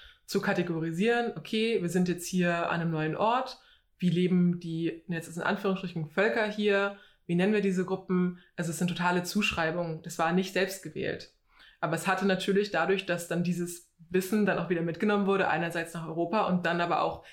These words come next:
in die Geschichtsschreibung integriert wurde von den Ländern, dadurch, dass diese Geschichtsschreibung einfach so dominiert werden konnte, hatte es natürlich dann auch irgendwann Auswirkungen auch auf die Selbstwahrnehmung.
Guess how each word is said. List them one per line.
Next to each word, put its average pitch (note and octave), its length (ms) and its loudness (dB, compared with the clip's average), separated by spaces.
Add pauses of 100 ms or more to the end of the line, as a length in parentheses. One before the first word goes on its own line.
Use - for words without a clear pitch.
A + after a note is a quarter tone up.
(120)
in A3+ 160 4
die G#3 100 4
Geschichtsschreibung E3 760 0
integriert F3 500 -2
wurde E3+ 240 -6
von F3 180 -2
den E3+ 160 0
Ländern, F#3 540 2
dadurch, E3 320 -2
dass G3+ 240 -2
diese E3+ 220 0
Geschichtsschreibung E3 580 -4
einfach E3 240 -4
so F3+ 140 -8
dominiert F3+ 420 0
werden E3 200 -2
konnte, F3+ 560 0 (460)
hatte F#3+ 220 0
es F3+ 120 0
natürlich F3 280 -2
dann F3 100 -2
auch F3 80 -2
irgendwann F3 280 0
Auswirkungen F3 440 -4
auch E3 100 -6
auf E3+ 120 -8
die F#3 100 -6
Selbstwahrnehmung. - 920 -4